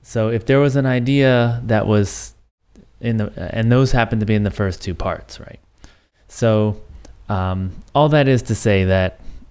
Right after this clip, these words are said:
in theory, if you're already a programmer, you already know how to program, this will get you from no knowledge of functional programming to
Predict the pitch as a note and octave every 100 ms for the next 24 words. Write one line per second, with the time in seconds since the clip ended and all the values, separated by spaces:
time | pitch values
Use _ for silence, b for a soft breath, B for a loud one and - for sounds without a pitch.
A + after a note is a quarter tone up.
0 | _ _ - - - C#3 C3 A#2+ D3 D3
1 | B2+ A2+ A2 A2+ - A2 A#2 B2+ D3+ D3+
2 | B2 A2 - B2+ A#2+ G#2 F#2 F2+ F#2+ A2+
3 | A#2 A2+ G#2+ G#2 G2 G#2+ G2+ F2+ E2+ E2+
4 | b b b B2+ C3+ D3+ A2+ A2 - A2
5 | G#2 - G2+ F#2+ F#2 F#2 b b b -
6 | - - G#2+ G#2+ - G#2+ G#2+ B2 C#3 C#3+
7 | C#3 A#2 A2 A2+ A2 A2 A2+ G#2+ A2+ G2+
8 | G#2 G2+ G2 F#2+ F#2+ F#2+ - G2 F#2+ F#2